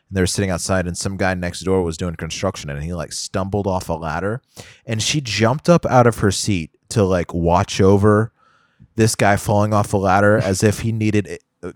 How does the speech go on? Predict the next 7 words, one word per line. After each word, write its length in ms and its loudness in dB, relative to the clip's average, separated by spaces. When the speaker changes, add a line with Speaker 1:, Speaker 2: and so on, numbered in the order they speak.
Speaker 1:
complete 640 -4
and 180 -4
full 280 -4
medical 380 -4
attention 460 -4
Speaker 2:
Yeah. 120 -2
Speaker 1:
immediately. 720 -2